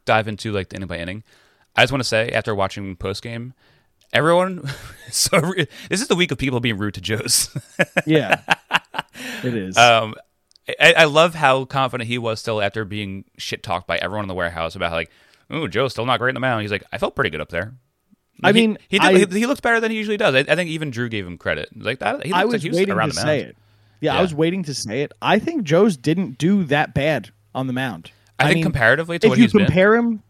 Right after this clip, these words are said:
Speaker 2: if you compare him to Trevor, yeah, he was fucking awful. If you compare him to
Speaker 1: <laughs>
Speaker 2: Jack, he was awful.
Speaker 1: Right, which I think was
Speaker 2: But if
Speaker 1: everyone in
Speaker 2: you
Speaker 1: the warehouse is
Speaker 2: compare
Speaker 1: doing.
Speaker 2: Joe's to Joe's, he said it in the post game.
Speaker 1: Yeah.
Speaker 2: He topped out at, like, thirty-eight last year.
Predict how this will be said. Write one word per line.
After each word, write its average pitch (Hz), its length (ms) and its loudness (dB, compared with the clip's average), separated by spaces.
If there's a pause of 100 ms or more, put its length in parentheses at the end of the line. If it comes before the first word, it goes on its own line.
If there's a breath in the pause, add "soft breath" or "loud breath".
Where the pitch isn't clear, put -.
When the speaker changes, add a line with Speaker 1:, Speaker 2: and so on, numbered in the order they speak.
(160)
Speaker 2:
if 156 120 -2
you 170 80 2
compare 143 300 2
him 156 120 0
to 147 80 -2
Trevor, 127 320 -6
yeah, 131 220 -2
he 120 120 -6
was 110 140 -6
fucking 120 440 -8
awful. - 480 -10
If - 160 0
you 196 80 6
compare - 140 4
him - 60 -4
to - 80 8
Speaker 1:
<laughs> - 40 -14
Speaker 2:
Jack, - 300 0
he 104 80 -10
was 104 120 -10
awful. 110 200 -4
Speaker 1:
Right, 92 200 6
which 113 120 -2
I 156 60 4
think 165 160 2
was 156 80 4
Speaker 2:
But 165 60 8
if - 20 8
Speaker 1:
everyone 139 220 4
in 233 40 8
Speaker 2:
you 233 60 2
Speaker 1:
the - 40 6
warehouse 113 120 4
is - 40 4
Speaker 2:
compare 196 180 6
Speaker 1:
doing. 180 120 -2
Speaker 2:
Joe's 180 420 6
to 151 140 -4
Joe's, 127 720 2 (100)
he 170 140 -4
said 202 240 -2
it 185 140 -8
in 156 80 -6
the 135 80 -8
post 143 300 -4
game. 160 80 -2
Speaker 1:
Yeah. 170 140 0 (300)
Speaker 2:
He 190 120 -8
topped - 320 0
out 214 140 4
at, 180 40 -2
like, 151 200 -2
thirty-eight 135 680 -2
last 71 320 -18
year. - 120 -12